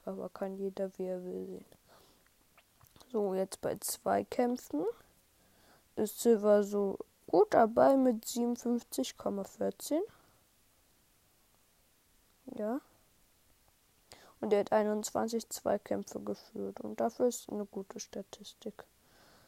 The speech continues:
Sonst eher nicht so gut, aber für die nur geführten Zweikämpfe ist das eine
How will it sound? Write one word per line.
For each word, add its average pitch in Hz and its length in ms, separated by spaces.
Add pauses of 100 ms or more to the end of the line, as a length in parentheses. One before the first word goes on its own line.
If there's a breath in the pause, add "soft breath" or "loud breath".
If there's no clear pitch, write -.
(120)
Sonst - 480
eher 220 160
nicht 240 300
so 285 100
gut, 277 220
aber 247 180
für 247 160
die 247 240
nur 254 460 (220 loud breath)
geführten 226 540
Zweikämpfe - 680
ist 226 140
das 214 200
eine 208 140